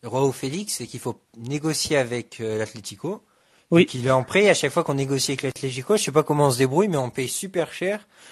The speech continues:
Speaker 1: pour avoir rien du tout à la fin, quoi.
Speaker 2: Bah, c'est, c'est simple, on va le,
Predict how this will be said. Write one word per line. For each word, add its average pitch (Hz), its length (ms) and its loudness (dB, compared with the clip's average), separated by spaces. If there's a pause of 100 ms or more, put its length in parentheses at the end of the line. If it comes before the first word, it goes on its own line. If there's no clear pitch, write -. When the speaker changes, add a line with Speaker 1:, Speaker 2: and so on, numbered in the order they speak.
(280)
Speaker 1:
pour 135 160 0
avoir 131 200 4
rien 147 140 -2
du 170 140 -4
tout 165 140 0
à - 20 6
la 143 100 2
fin, 117 300 -10
quoi. 98 140 -16 (560)
Speaker 2:
Bah, 170 180 6 (200)
c'est, 170 260 0
c'est 165 200 -6
simple, 233 280 4
on 175 100 6
va 147 120 8
le, 135 80 0